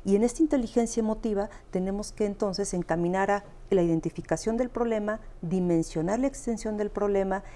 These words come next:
limitar las posibilidades de resolución en función a mis capacidades, a mis habilidades también, y en ese momento ya podemos fraccionar lo que está causando un malestar. De pronto pasa algo que,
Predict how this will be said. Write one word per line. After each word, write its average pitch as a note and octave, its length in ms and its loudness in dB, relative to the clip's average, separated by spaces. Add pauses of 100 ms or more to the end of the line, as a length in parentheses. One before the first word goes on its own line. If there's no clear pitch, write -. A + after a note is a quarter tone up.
(180)
limitar G3+ 800 2
las G#3+ 200 0
posibilidades F3+ 800 0
de F#3 80 0
resolución D#3+ 640 -2
en F#3+ 100 0
función F3 420 0
a E3 80 2
mis F#3 360 0
capacidades, G3+ 880 2
a D#3 60 0
mis G#3+ 300 2
habilidades F#3+ 680 2
también, F3 480 0 (520)
y G3+ 80 4
en G3+ 100 4
ese A3 200 -2
momento A#3+ 460 -2
ya F#3+ 220 0
podemos G3 500 0 (180)
fraccionar F#3+ 720 0 (180)
lo F3+ 160 0
que - 80 -4
está - 180 -8
causando E3 640 -2 (200)
un F3+ 160 2
malestar. D3+ 440 -2 (340)
De A3+ 140 0
pronto C#4+ 320 2
pasa - 360 -4
algo B3 220 -2
que, G3 220 0